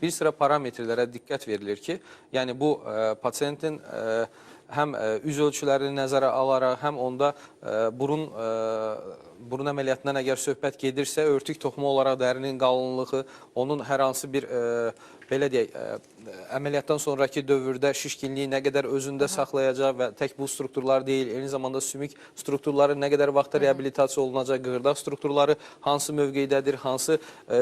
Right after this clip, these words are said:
dəstək funksiyasını yerinə yetirəcək və nə qədər müddətə bu şişkinlik dövrləri keçdikdən sonra alınacaq forma olaraq, yəni pasient də əvvəlcədən, ə, özü üçün, yəni mütləq bir forma olmasa da,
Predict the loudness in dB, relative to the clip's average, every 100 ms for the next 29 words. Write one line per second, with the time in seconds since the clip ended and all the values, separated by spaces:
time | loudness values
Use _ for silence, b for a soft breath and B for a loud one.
0 | 6 4 4 2 2 -2 2 0 2 -2
1 | 2 2 2 0 0 2 2 4 2 2
2 | 0 2 2 0 -2 0 0 -4 -8 -8
3 | -8 -6 -2 0 2 0 2 -4 -6 -6
4 | -6 -4 -4 -2 -2 B B 2 4 4
5 | 2 2 2 6 6 6 4 6 4 2
6 | B B -2 0 2 -2 0 0 2 0
7 | 2 2 4 4 4 4 0 -2 -4 -6
8 | -2 -2 -2 -2 -2 -2 -2 -2 -2 -2
9 | -2 -4 0 0 2 -4 B B 2 4
10 | 6 6 6 6 2 0 2 4